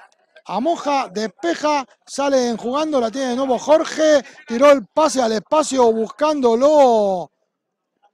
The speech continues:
a ese balón que no lo pudo controlar a José, así que recupera la pelota, aunque dice el árbitro que es final de este partido. Con victoria por uno seis del equipo visitante, la Juventus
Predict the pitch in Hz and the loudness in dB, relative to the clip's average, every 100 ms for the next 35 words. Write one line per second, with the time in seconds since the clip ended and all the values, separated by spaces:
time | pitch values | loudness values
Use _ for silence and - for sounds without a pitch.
0 | _ 170 214 226 202 208 269 339 240 226 | _ -10 -6 -4 -4 -2 0 -2 -2 -4
1 | 233 226 247 208 208 202 208 254 233 196 | -4 -2 -2 -2 -6 -6 -6 -4 -6 -8
2 | - 277 - 214 226 208 214 196 180 180 | -8 -8 -6 -8 -10 -8 -6 -6 -6 -10
3 | 185 247 233 196 190 180 175 285 349 269 | -6 -2 -2 -2 -6 -8 -6 -6 -4 -4
4 | 247 262 302 254 277 277 269 240 226 262 | -4 -4 -2 -2 -2 -2 -4 -4 -4 -4
5 | 208 - - - - - 240 262 311 320 | -6 -14 -20 -20 -20 -12 -6 -4 0 0
6 | 320 262 196 320 320 330 262 247 240 269 | -2 -6 -6 -4 -2 2 4 4 0 -2
7 | 285 240 381 381 370 359 330 - - - | -4 0 2 4 6 6 4 -4 -20 -20
8 | - - - - - - 330 330 247 190 | -20 -20 -20 -20 -20 -4 0 2 0 0
9 | 269 269 262 254 220 233 262 233 220 277 | 2 2 2 0 -2 -4 -2 -2 -2 -2
10 | 277 240 196 196 254 220 208 196 233 302 | 0 0 -4 -6 -6 -4 -4 -4 -4 -2
11 | 240 202 214 247 240 240 220 - | -4 -4 -4 -4 -4 -8 -8 -12